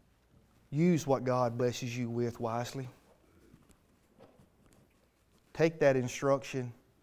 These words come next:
that I just shared with you by using His money wisely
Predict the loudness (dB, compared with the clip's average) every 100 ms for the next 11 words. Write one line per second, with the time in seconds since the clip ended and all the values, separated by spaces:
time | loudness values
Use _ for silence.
0 | _ -20 _ _ _ _ -12 -4 -2 -2
1 | -4 -2 -2 -2 -4 -8 -10 -16 -16 -20
2 | _ -20 _ _ _ _ _ _ _ _
3 | -20 _ _ -2 -2 0 0 0 0 -2
4 | 0 0 0 0 0 0 -4 -8 -12